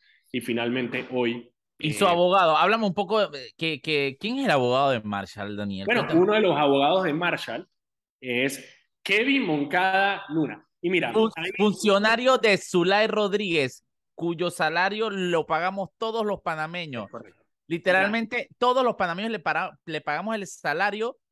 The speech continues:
Speaker 2: a aboga-, a un abogado de narco, a un narco abogado.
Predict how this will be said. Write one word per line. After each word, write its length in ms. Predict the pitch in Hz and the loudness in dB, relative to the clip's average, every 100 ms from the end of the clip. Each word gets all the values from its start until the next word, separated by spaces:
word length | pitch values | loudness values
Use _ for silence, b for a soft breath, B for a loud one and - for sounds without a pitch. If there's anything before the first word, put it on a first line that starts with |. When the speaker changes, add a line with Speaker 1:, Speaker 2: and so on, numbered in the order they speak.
| _ - | _ -2
Speaker 2:
a 140 | 156 | 0
aboga-, 440 | 165 160 185 190 196 | 0 0 0 0 0
a 140 | 156 | -2
un 140 | 180 214 | -2 -2
abogado 680 | 202 175 185 196 202 208 _ _ _ | -4 -2 0 0 -2 -6 _ _ _
de 540 | 123 185 202 202 - _ | -10 -6 -6 -8 -12 _
narco, 1400 | 143 160 170 185 208 202 190 160 - 160 147 139 123 104 | -20 -16 -10 -2 0 2 0 -2 -2 2 2 2 0 0
a 80 | - | -2
un 160 | 165 | -2
narco 500 | 185 180 - - 147 127 | -2 -2 -4 -4 -4 0
abogado. 800 | 139 139 147 160 147 127 107 | -2 -2 0 0 0 -2 -8